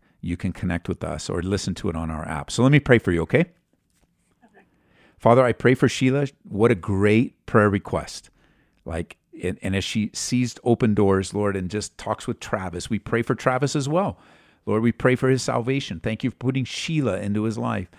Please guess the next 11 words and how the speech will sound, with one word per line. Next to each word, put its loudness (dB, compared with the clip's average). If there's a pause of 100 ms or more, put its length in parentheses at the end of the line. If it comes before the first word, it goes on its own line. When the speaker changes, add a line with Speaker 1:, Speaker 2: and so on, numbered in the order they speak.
(400)
Speaker 1:
uh, -4
and, -2 (400)
and -4
even 2 (420)
her 2
calling 0
and -10
asking -4
for -2
help -4
and -8